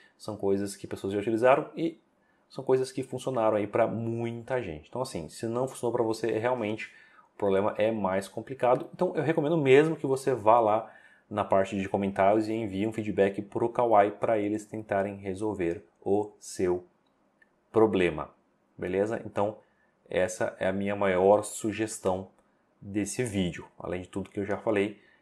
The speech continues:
essa com certeza é a maior sugestão, principalmente pra quem fez de tudo e não resolveu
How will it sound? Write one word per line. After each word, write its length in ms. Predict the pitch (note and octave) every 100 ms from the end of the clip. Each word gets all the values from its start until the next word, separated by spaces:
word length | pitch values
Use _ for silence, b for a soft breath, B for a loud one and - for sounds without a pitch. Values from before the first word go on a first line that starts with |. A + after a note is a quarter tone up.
| B -
essa 240 | G2 F#2+
com 60 | G2+
certeza 460 | G#2 G2 G2 G2
é 180 | - G2+
a 60 | G2
maior 260 | G2 F#2
sugestão, 400 | G2 G#2+ G#2+ G2+
principalmente 380 | G2 - A#2+ G#2+
pra 140 | - A2+
quem 280 | A2 A2 _
fez 140 | - A2+
de 80 | C3
tudo 320 | B2+ A#2+ -
e 160 | A2+ B2
não 400 | B2+ G#2+ G#2 G#2+ b b b b _ -
resolveu 760 | G2+ G#2+ A2+ A#2 F#2+ F2+